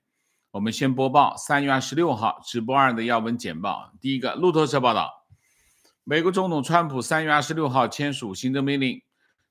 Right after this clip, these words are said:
对所有进口汽车征收百分之二十五的关税，四月二号实施。 <clears throat> 川普表示，汽车关税是根据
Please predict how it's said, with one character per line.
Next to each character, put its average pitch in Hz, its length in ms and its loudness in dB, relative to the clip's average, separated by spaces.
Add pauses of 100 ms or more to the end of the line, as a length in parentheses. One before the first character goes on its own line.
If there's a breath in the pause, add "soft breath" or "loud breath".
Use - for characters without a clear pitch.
对 165 280 2
所 135 400 0
有 139 220 0
进 147 220 -6
口 117 200 -6
汽 123 240 -6
车 123 300 -2
征 139 240 -4
收 131 160 -2
百 95 180 0
分 98 80 -4
之 117 60 -4
二 120 160 0
十 98 140 -10
五 78 120 -12
的 85 120 -14
关 104 200 -6
税， 127 320 -6 (220)
四 - 260 -8
月 123 140 2
二 123 160 4
号 107 140 -4
实 - 180 -10
施。 135 400 -8
<clears throat> - 1800 -18
川 175 160 2
普 180 80 -2
表 131 180 6
示， 151 260 -2
汽 147 220 -6
车 156 400 2
关 156 240 0
税 139 420 -2
是 - 280 -8
根 147 240 -2
据 139 400 -4